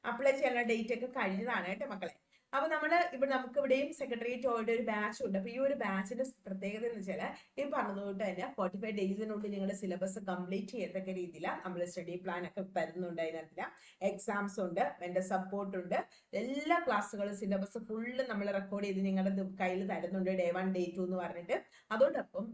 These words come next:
എല്ലാ ദിവസവും അതിനെ ബേസ് ചെയ്തിട്ടുള്ള ലൈവ് ഡൗട്ട് ക്ലിയറിംഗ് സെഷൻസും ഒക്കെ ഉണ്ട്. So ജോയിൻ ചെയ്യാൻ താല്പര്യമുള്ളവർക്ക് ഇവിടെ തന്നെ ജോയിൻ ചെയ്യാം. ഇനി നിങ്ങൾ എന്തെങ്കിലും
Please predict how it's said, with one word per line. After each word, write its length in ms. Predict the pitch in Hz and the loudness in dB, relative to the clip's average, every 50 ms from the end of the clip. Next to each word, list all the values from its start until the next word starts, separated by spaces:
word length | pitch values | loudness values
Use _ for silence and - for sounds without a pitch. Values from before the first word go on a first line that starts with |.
| - 185 | -6 -6
എല്ലാ 180 | 170 170 170 170 | -6 -4 -4 -4
ദിവസവും 300 | 180 180 180 - 202 185 175 | -4 -4 -4 -2 -2 -2 -2
അതിനെ 220 | 175 175 185 196 190 185 | -2 -2 -2 0 2 2
ബേസ് 180 | 170 165 165 - | 0 0 -2 -4
ചെയ്തിട്ടുള്ള 380 | 175 170 165 - 165 165 190 233 - - - 175 170 | -6 -8 -8 -8 -8 -6 -6 -6 -6 -8 -8 -6 -4
ലൈവ് 340 | 170 170 170 175 185 190 - - - - | -4 -2 -2 -2 0 0 0 0 -2 -4
ഡൗട്ട് 200 | 156 151 156 156 - 180 | -6 -6 -6 -8 -6 -4
ക്ലിയറിംഗ് 340 | 170 165 160 170 170 170 - | -4 -2 -2 -4 -6 -6 -8
സെഷൻസും 400 | 180 - - 185 170 - - - - | -8 -8 -8 -12 -14 -8 -6 -6 -6
ഒക്കെ 260 | - - - 202 170 | -6 -6 -6 -4 -4
ഉണ്ട്. 140 | 170 165 - - - - - _ - - | -4 -6 -8 -8 -12 -20 -20 _ -4 -2
So 60 | 330 392 - 240 269 | -2 -2 2 2 4
ജോയിൻ 220 | 202 202 254 330 339 - | 4 4 0 -2 -2 -2
ചെയ്യാൻ 160 | 349 349 349 339 | -2 0 0 2
താല്പര്യമുള്ളവർക്ക് 580 | 294 262 262 - 269 285 285 269 277 269 277 240 | 0 0 0 0 -2 2 4 4 4 4 2 -2
ഇവിടെ 140 | 233 240 240 247 | -2 -2 0 0
തന്നെ 160 | 247 254 220 233 | -2 -2 -2 -2
ജോയിൻ 160 | 214 214 214 196 196 | -2 -2 -2 0 0
ചെയ്യാം. 200 | 185 185 190 190 185 - | 0 2 0 -2 -6 -8
ഇനി 80 | 294 285 302 | -8 -8 -8
നിങ്ങൾ 160 | 302 302 302 294 | -6 -2 -2 0
എന്തെങ്കിലും 320 | 285 294 285 285 285 285 | 0 0 -2 -2 -4 -2